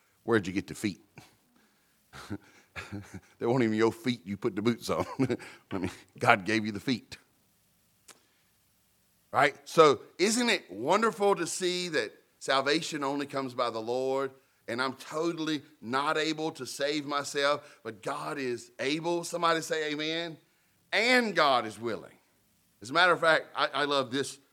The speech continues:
good, good news. The Apostle Paul, speaking of serving the Lord, said this in Second Corinthians,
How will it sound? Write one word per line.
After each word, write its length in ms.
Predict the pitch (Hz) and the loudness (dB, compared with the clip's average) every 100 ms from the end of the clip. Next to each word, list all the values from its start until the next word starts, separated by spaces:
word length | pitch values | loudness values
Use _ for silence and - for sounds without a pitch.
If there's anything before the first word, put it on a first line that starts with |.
| _ _ _ - | _ _ _ 0
good, 180 | 190 123 | 0 4
good 140 | 127 | 2
news. 460 | 104 87 64 - - _ _ _ _ _ _ _ _ | 4 0 -2 -16 -20 _ _ _ _ _ _ _ _
The 60 | 107 | -10
Apostle 360 | 120 160 147 | 4 4 4
Paul, 440 | 123 147 165 147 120 | 4 6 8 6 4
speaking 560 | - - 175 160 151 | -4 -4 -4 -4 -2
of 160 | 135 117 | 0 0
serving 560 | - - 196 190 160 131 | -2 0 2 2 2 2
the 80 | |
Lord, 340 | 113 107 101 95 | 0 0 -2 -4
said 300 | 123 104 90 | -4 -4 -2
this 300 | 107 90 - | -4 -4 -10
in 80 | 92 | -8
Second 300 | 110 85 80 | -8 -8 -8
Corinthians, 500 | 104 90 76 67 | -8 -8 -12 -20